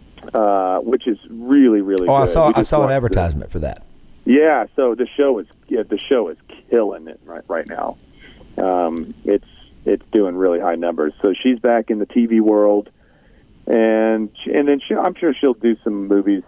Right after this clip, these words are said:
Speaker 1: and stuff coming up. But she's got a lot of projects in the pipeline that she's created. Um,
Speaker 2: Right.
Speaker 1: she's really, really ambitious, and she's extremely talented. Uh, so yeah, you guys, man, you gotta watch this season of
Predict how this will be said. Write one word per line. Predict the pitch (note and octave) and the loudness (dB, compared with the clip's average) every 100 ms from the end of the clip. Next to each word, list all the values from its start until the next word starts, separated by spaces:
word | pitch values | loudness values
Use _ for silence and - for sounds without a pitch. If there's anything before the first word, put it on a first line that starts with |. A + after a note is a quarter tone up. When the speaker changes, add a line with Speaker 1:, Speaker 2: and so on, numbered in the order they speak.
| - | -12
Speaker 1:
and | - | -14
stuff | - G2+ | -2 -4
coming | - G#2 G#2 | 0 0 0
up. | - | -2
But | G#2+ | -6
she's | - E3 | -6 -2
got | E3 | 0
a | A#2+ | 2
lot | A#2+ | 2
of | A2+ | -2
projects | - A#2 - - | -2 -4 -4 -12
in | G2+ | -20
the | |
pipeline | - G#2 G2+ G#2 G2 F#2+ | -4 -2 -2 -2 -4 -4
that | F#2 F#2 - - | -2 -4 -6 -8
she's | A#2+ G#2+ | -4 -4
created. | - G2+ F2 F#2 E2 D#2 _ - - - - - | -2 -2 0 0 0 -4 _ -20 -20 -20 -20 -8
Um, | - F#2+ F2+ F2+ F2 | -4 0 0 -2 -4
Speaker 2:
Right. | E2+ - | -14 -2
Speaker 1:
she's | A#2+ A#2 | 0 0
really, | G2 A2 A2 A2 G#2 | 2 0 2 4 2
really | G2+ G2 G2 F#2 | 2 2 0 -2
ambitious, | F2+ F2 E2+ F#2+ E2+ _ - | -2 -2 -2 -2 -4 _ -10
and | F#2 F2 F2 E2+ - | -4 -2 -2 -4 -2
she's | - - | -2 -2
extremely | - - - G#2+ G#2 G2+ F2 | -6 -16 -2 2 2 2 -4
talented. | - F2 D#2+ D#2+ E2 - _ _ - - - - | -4 -2 -2 -2 -4 -4 _ _ -20 -20 -20 -6
Uh, | F2+ F2 E2+ | -2 -2 0
so | B2 | 0
yeah, | A#2 C3+ A#2 | 2 2 0
you | G2+ | -4
guys, | A#2 A2+ G2 - - G#2+ - | -4 -2 -2 -6 -12 -12 -4
man, | G#2 G2+ F#2 | -4 -4 -6
you | |
gotta | G#2 G#2+ G2 | -2 -2 0
watch | F2+ F2+ E2+ | -2 -6 -6
this | F#2+ - | -12 -6
season | G2 F2 | -6 -6
of | D#2+ | -12